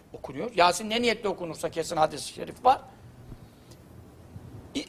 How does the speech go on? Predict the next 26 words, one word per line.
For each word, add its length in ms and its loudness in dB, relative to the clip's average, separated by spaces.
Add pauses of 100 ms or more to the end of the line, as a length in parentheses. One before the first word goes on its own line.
altı 280 8
rekat 340 6
üç 180 -8
Yasin 400 4
bitince 540 4 (840)
on 280 8
defada 500 6
bu 140 -10
demin 240 0
dediğim 400 -6
manasını 720 2
izah 420 2
etmeye 240 0
çalıştığım, 540 0 (320)
hani 320 2 (200)
beni 320 2 (100)
kötüler 440 6
defterinde 640 2 (380)
yazdıysan, 580 4
rızkı 400 -2
dar, 180 8 (100)
hasta, 640 4
mahrum 440 2
yazdıysan 480 2
çıkar 340 6
oradan, 380 6